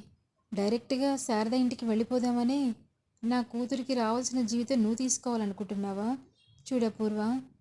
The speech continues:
నేను ఎవ్వరి దగ్గర నుంచి ఏమీ లాక్కోవటం లేదు. అలా నీలాగా లాక్కోవడం అనేది వస్తే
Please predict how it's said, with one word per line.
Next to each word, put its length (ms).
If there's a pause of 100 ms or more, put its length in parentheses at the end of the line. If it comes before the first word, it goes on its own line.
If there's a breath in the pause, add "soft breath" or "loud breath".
(160)
నేను 140
ఎవ్వరి 240
దగ్గర 220
నుంచి 280
ఏమీ 240
లాక్కోవటం 600
లేదు. 300 (800)
అలా 380
నీలాగా 680
లాక్కోవడం 580
అనేది 300
వస్తే 440